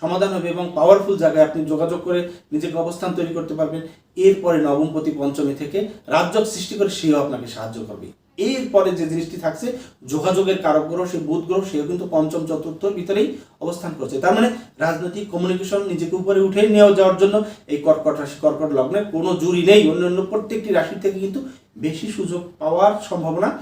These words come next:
এ মাসটিতে আপনাদের থাকবে। আপনারা কাজে লাগান আপনাদের সময়গুলোকে এবং পরিকল্পনা পরিকল্পিতভাবে আগান, আশা করি আপনি সফল হবেন। এছাড়া রয়েছে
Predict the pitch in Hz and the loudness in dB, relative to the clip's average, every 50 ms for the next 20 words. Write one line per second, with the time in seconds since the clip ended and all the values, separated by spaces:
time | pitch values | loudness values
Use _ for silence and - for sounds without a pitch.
0 | - - _ _ _ 165 160 165 160 - - 143 139 131 117 120 123 113 107 107 | -16 -20 _ _ _ -8 -6 -6 -8 -8 -12 -8 -6 -6 -6 -6 -10 -12 -12 -12
1 | 107 - 107 107 104 92 90 87 _ _ _ _ - 170 202 226 - - - - | -12 -12 -12 -12 -12 -16 -20 -20 _ _ _ _ -6 -4 -4 -4 -6 -10 -16 -20
2 | _ _ _ _ _ - 135 139 139 143 139 - - - - - - - - - | _ _ _ _ _ -8 -8 -6 -6 -6 -6 -8 -8 -10 -12 -14 -14 -14 -16 -16
3 | - - - - 135 135 147 151 147 160 170 170 175 175 214 220 226 - - - | -16 -14 -12 -10 -6 -2 0 0 2 4 4 4 4 2 0 0 0 -4 -10 -18
4 | _ _ - 147 160 156 160 185 190 196 202 208 196 202 208 202 196 180 190 185 | _ _ -4 -4 -4 -2 -2 -2 -2 2 4 4 4 4 2 0 2 0 0 -2
5 | 180 185 185 175 160 160 156 160 156 156 156 160 - 156 160 170 170 - - - | 0 0 0 0 0 -2 -2 -2 0 2 2 2 2 2 4 4 4 2 2 -4
6 | - - _ _ 151 147 - 190 180 196 165 151 135 - - - - - - 151 | -10 -16 _ _ -12 -10 -8 -6 -6 -4 -4 -4 -4 -6 -8 -6 -6 -6 -4 -4
7 | 143 127 131 147 151 - - - - - _ _ _ _ _ _ _ _ 226 220 | -4 -2 0 0 0 0 0 -2 -8 -16 _ _ _ _ _ _ _ _ -6 -4
8 | - 233 226 226 214 196 196 196 202 | -2 -2 0 4 4 4 4 4 0